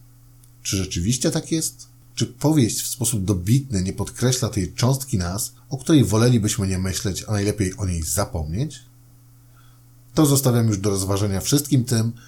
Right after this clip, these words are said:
którzy lekturę mają jeszcze przed sobą i do której gorąco zachęcam. Na zakończenie powiem jeszcze, że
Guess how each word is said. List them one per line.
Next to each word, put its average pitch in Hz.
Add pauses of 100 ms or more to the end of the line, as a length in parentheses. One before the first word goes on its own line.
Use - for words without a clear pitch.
(260)
którzy 101
lekturę 101
mają 92
jeszcze 95
przed -
sobą 120 (120)
i 151
do 147
której 127
gorąco 107
zachęcam. - (840)
Na 98
zakończenie 113 (280)
powiem 170
jeszcze, 139
że 117